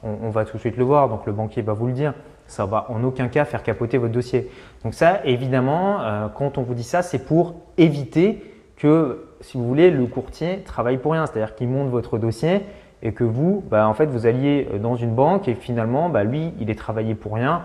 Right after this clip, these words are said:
Et donc, du coup, bah, ça lui fait perdre de l'argent puisqu'il a dépensé du temps, de l'énergie, il a des employés, des salariés, et cetera.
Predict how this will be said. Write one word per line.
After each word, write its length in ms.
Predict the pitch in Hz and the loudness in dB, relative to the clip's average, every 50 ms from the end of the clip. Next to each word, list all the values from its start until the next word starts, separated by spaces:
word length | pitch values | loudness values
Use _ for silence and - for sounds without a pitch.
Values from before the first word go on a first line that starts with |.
| - - - - - - - - | -10 -18 -20 -20 -20 -16 -10 -6
Et 40 | 98 | -2
donc, 200 | 113 127 139 120 | -2 0 -2 -2
du 120 | 104 104 | -4 -4
coup, 160 | 98 139 147 | -4 -2 0
bah, 120 | 127 104 95 | 0 0 -2
ça 120 | - - | -2 -4
lui 80 | 104 101 | -6 -6
fait 120 | - 110 | -6 -4
perdre 160 | - 107 104 | -4 -2 -2
de 60 | 104 | -2
l'argent 240 | 87 85 95 117 139 | -4 -4 -4 -4 -4
puisqu'il 260 | 143 - - - 98 | -6 -6 -8 -6 -4
a 60 | 101 98 | -2 -2
dépensé 400 | 95 95 - 95 92 - 127 110 | -2 -2 -4 -6 -6 -4 -4 -4
du 140 | 98 95 | -4 -4
temps, 140 | - 120 117 | -4 -4 -2
de 60 | 117 | -2
l'énergie, 400 | 104 98 95 90 90 92 110 120 | -2 -2 -4 -4 -4 -4 -2 -2
il 80 | 117 104 | -2 -2
a 60 | 98 | -2
des 120 | 92 95 101 | -2 -2 -4
employés, 280 | 95 87 - 107 107 | -4 -2 0 0 0
des 80 | 101 95 | 0 -2
salariés, 320 | - - 98 98 98 98 | -4 -2 -2 -2 -2 -2
et 40 | 92 | -4
cetera. 420 | - 101 - - 98 113 139 156 | -6 -8 -4 -2 0 2 2 0